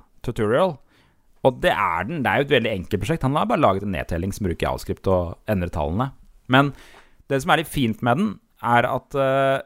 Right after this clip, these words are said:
den går veldig i dybden på liksom veldig enkle ting. Sånn, eh, ja, han har brukt en metatag. Forklarer han? Ja, derfor er det metataggen her, og det gjør den.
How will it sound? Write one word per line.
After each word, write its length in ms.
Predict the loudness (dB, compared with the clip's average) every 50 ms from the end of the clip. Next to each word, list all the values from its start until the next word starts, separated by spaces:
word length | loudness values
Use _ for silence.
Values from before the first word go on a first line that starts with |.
| _ -4
den 220 | -2 0 0 0 -2 -4 -2
går 140 | -2 0 2 2
veldig 220 | 0 2 0 -2 -2
i 160 | -2 -4 -4
dybden 800 | -4 0 0 0 0 0 -2 -8 -10 -10 -10 -2 -2 -2 -2 -2 -6 -12 _ _ _ -8 -4
på 140 | 0 0 0 0 -2 -4 _ _ _ -8 -6
liksom 240 | -2 0 0 -2 -2 -6 -14 _ _ _ _ _ -6 0 0
veldig 220 | 2 2 0 -2 0 0
enkle 380 | 0 0 -2 -6 -6 -6 0 0
ting. 240 | 0 0 0 -8 -10 -10 _ _ _ _ _ _ _ -4
Sånn, 240 | -2 0 0 2 2 2 0 0
eh, 160 | 0 0 0 2 2
ja, 80 | 2 2 0 -2 -4 -6 -2
han 220 | 0 0 2 2
har 80 | 2 0
brukt 180 | 0 -2 -4
en 80 | 0 2
metatag. 540 | 2 2 2 -2 -2 -2 -2 -2 -4 -8 _ _ -10 -10
Forklarer 340 | -8 -2 0 0 0 0 0
han? 100 | -2 -4 -4
Ja, 140 | -4 -4 -4 -6 _ -18 -12 -2 2 2 2
derfor 260 | 2 0 -2 -2 0
er 140 | 2 2 0
det 80 | 0
metataggen 480 | -2 -2 -2 0 0 0 0 0 0 0
her, 160 | 0 0 0
og 80 | 0 2
det 100 | 2 2
gjør 160 | 2 2 0 0
den. 100 | -4